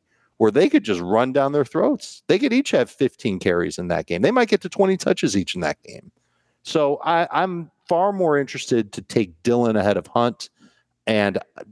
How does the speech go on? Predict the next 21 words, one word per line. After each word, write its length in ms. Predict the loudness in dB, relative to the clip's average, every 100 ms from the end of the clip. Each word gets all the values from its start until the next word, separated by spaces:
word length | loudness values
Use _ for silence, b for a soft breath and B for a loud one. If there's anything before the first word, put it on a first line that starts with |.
| _ _
I, 180 | -4 -4 0
I 180 | 2 2
honestly, 380 | 0 -2 0
I 60 | 2
look 220 | 2 -2
at 80 | -2
Hunt 200 | 0 -2
as 100 | -2
someone 340 | -2 -2 -2
who's 180 | -2 -6
not 380 | -4 0 0 -2
gonna 120 | -4
be 160 | -2 -2
as 120 | -2
productive 480 | -6 -2 -2 -2 -6
as 100 | -6
he 80 | -2
was 240 | -2 -2
in 60 | -6
the 40 |
past 440 | -2 0 0 -4